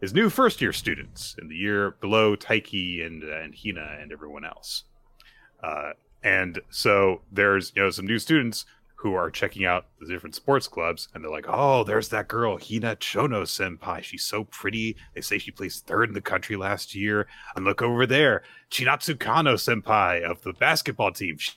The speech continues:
She's cool. Uh, she seems really aloof off the court, but you can tell that, you know, it's, it's, she, when she moves like that, it's like, you can't really tell that it's, that she's the same way." And then,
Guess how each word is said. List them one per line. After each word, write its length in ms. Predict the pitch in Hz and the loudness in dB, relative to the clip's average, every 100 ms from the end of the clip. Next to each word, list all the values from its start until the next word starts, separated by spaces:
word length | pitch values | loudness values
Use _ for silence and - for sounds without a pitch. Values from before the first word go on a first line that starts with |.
| _ _ _ | _ _ _
She's 100 | - - | -6 -2
cool. 440 | 151 170 135 92 - - - | 2 4 4 2 -4 -12 -8
Uh, 60 | 90 | -8
she 140 | 104 | -8
seems 320 | - 143 120 | -8 -6 -4
really 220 | 131 123 | -4 -2
aloof 340 | 107 120 165 127 | 0 2 2 0
off 180 | 123 - | -4 -6
the 80 | - | -6
court, 300 | 131 127 - | 0 0 0
but 80 | 85 | -10
you 60 | |
can 140 | - - | -14 -8
tell 280 | - 120 98 | 0 0 0
that, 160 | 85 - | -4 -8
you 80 | - | -16
know, 160 | 82 | -16
it's, 180 | 82 - - | -16 -18 -20
it's, 380 | 87 - - - 92 | -20 -16 -16 -16 -18
she, 320 | - 92 90 92 | -12 -12 -12 -12
when 100 | 98 | -12
she 160 | - 87 | -12 -10
moves 240 | 104 127 | -6 -4
like 160 | 107 87 | -4 -4
that, 220 | 90 82 | -4 -4
it's 160 | 82 - | -8 -12
like, 100 | - _ | -14 _
you 420 | 98 104 104 101 | -20 -20 -18 -10
can't 200 | 110 120 | -2 0
really 120 | 101 95 | 0 -2
tell 220 | 104 90 | -4 -4
that 60 | 80 | -10
it's, 220 | - - _ | -18 -18 _
that 80 | 82 | -16
she's 180 | - 85 | -14 -12
the 60 | - | -8
same 260 | 95 87 | -6 -4
way." 280 | 117 107 - _ _ _ _ _ | 0 0 -2 _ _ _ _ _
And 140 | 95 104 | -2 0
then, 200 | 104 | 0